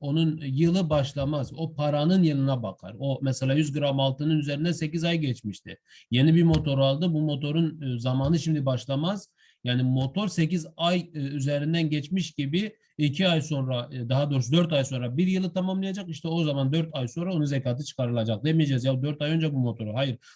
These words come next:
Onun parası zaten nisaptı ve üzerinden sene geçmek üzereydi. Dolayısıyla onun o yılı kesilmez. O para üzerinden devam eder.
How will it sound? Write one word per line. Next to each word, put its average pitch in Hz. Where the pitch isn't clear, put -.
Onun 156
parası 143
zaten 160
nisaptı 185
ve 156
üzerinden 143
sene 160
geçmek 156
üzereydi. 127
Dolayısıyla 139
onun 147
o 147
yılı 131
kesilmez. 139
O 151
para 156
üzerinden 123
devam 107
eder. 92